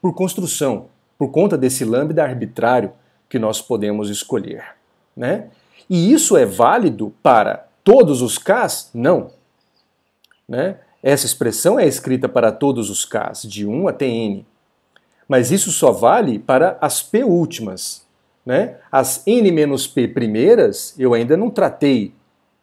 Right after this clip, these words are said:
dessas N menos P primeiras, né? Então isso vale para quando o K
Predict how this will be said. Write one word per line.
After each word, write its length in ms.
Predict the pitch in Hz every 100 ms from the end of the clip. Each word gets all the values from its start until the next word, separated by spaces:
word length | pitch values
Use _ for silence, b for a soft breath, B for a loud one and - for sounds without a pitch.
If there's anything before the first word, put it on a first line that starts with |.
| _ 123
dessas 460 | 117 104 117 95
N 220 | 117 113
menos 280 | 107 104 104
P 160 | - 107
primeiras, 680 | - 107 104 - 104 - _ _ -
né? 260 | 143 196 B -
Então 280 | 123 156 139
isso 240 | 165 170
vale 360 | 113 131 143 131
para 280 | - 120 120
quando 320 | 135 127 127
o 100 | 127
K 360 | - 107 95